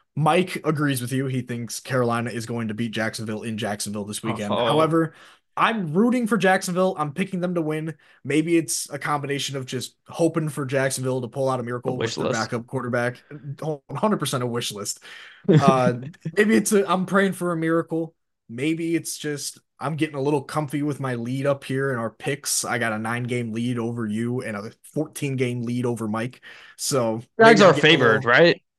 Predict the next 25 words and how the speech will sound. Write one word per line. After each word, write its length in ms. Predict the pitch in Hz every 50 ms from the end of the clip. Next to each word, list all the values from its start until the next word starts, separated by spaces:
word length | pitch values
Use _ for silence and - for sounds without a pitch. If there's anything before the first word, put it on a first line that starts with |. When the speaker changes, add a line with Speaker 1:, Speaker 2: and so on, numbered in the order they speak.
| _ _
Speaker 2:
They're, 120 | - 151
they 180 | 147 - - 160
gotta 200 | 156 160 135 117
be 100 | 107 117
favored. 340 | - 139 123 113 104 117 131
Speaker 1:
Ooh, 280 | 127 117 107 101 - - _ _
it, 180 | - 135 151 151
it's 140 | 147 180 151
gotta 180 | 202 190 190 180
be 60 | 180
Speaker 2:
Regardless. 400 | 123 117 110 147 139 117 110 -
Speaker 1:
close. 20 |
But, 180 | 135 127 165 175
I 40 | 170
mean, 180 | 170 160 160
everything 400 | 123 170 214 285 269 - 339 269
is 140 | 175 196 208
kinda 200 | 208 220 220 185
working 320 | 147 151 160 - 196 180
in 80 | 151 127
Carolina's 580 | 127 139 139 147 151 151 139 131 - 123 110 -
favor 240 | - 110 113 131
for 120 | 147 - 165
this 180 | 160 165 -
one. 220 | - 185 196 202